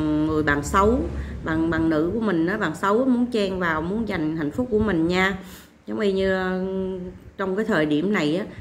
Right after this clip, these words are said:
mà có ai tới, ghé tới nhà bạn thăm chơi, hỏi han thì được, nhưng mà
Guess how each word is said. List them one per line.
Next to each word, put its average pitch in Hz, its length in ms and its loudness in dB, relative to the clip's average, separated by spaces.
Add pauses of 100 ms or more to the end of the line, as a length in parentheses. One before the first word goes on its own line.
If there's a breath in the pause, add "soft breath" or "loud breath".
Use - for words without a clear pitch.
(120)
mà 156 100 -4
có 214 120 -4
ai 196 280 2
tới, 208 360 -2
ghé 233 240 -2
tới 226 180 -2
nhà 175 280 0
bạn 151 480 -2 (360 loud breath)
thăm 208 400 2
chơi, 208 420 4
hỏi 180 300 -4
han 208 380 -2
thì 180 80 -2
được, 156 280 -2
nhưng 196 180 -2
mà 147 340 -2